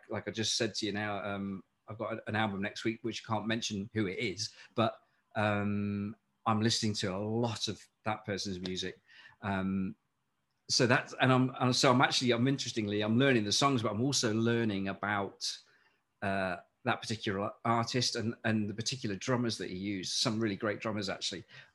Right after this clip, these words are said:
on the, the original tracks. Um, so I, I kind of, the way I listen to music is dictated mainly by my work and what I'm doing,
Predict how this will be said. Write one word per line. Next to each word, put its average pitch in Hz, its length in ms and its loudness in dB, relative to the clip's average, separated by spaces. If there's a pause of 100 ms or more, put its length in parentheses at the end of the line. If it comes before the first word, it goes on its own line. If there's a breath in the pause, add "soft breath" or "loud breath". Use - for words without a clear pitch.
on 101 220 -2
the, 92 320 -2 (220)
the 104 100 -2
original 95 380 -4
tracks. - 500 -4 (340 soft breath)
Um, 110 300 2 (160)
so 147 380 4
I, 165 380 2
I 165 40 0
kind 180 240 0
of, 151 140 -4
the 160 80 0
way 170 180 6
I 156 60 8
listen 143 240 2
to 131 100 -2
music 131 260 2
is 127 120 0
dictated 127 580 0 (240)
mainly 135 400 4
by 113 200 2
my 101 160 2
work 120 440 2
and 101 140 0
what 95 140 -2
I'm 90 120 -6
doing, 101 480 -2